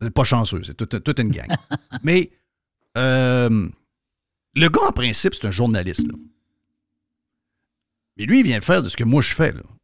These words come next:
Lui, il fait de l'édito. Il a fait de l'édito de manière, euh, tu sais, pas trop claire, mais c'est de l'édito tout le long, là. Donc, la crowd qui écoute ça, les madames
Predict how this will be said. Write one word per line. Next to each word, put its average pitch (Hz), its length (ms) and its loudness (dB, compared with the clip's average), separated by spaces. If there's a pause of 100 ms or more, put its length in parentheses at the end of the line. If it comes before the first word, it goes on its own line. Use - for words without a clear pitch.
(120)
Lui, 190 220 2
il 110 80 -8
fait 147 220 0
de 113 80 -4
l'édito. 113 480 0
Il 113 60 0
a 101 40 -2
fait 190 160 0
de 120 100 -2
l'édito 123 680 2 (840)
de 117 220 0
manière, 143 800 4
euh, 110 460 -2 (280)
tu - 60 -8
sais, 151 80 2
pas 165 200 2
trop 143 240 2
claire, 156 280 2
mais 90 100 -4
c'est 120 160 -4
de 123 80 2
l'édito 131 680 2
tout 175 200 4
le 185 160 8
long, 262 300 8
là. 87 240 -2 (1040)
Donc, - 180 -4
la 120 120 2
crowd 254 420 4
qui 131 100 0
écoute - 180 -6
ça, 160 160 2
les 117 100 -2
madames 135 600 4